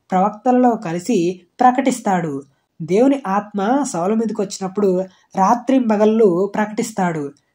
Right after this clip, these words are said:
తర్వాత దావీదు యోనాతాన్ దగ్గరికి పారిపోయి వస్తాడు. యోనాతానుతో అంటాడు,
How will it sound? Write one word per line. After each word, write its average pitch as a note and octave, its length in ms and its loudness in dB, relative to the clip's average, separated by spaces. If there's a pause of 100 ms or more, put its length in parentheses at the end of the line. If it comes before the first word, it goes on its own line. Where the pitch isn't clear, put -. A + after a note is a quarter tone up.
తర్వాత A#3+ 760 2 (180)
దావీదు G3 680 0
యోనాతాన్ A3+ 640 0
దగ్గరికి F#3 340 -6
పారిపోయి F#3 540 -2
వస్తాడు. D3+ 560 -8 (380)
యోనాతానుతో G#3 640 0
అంటాడు, E3 480 -2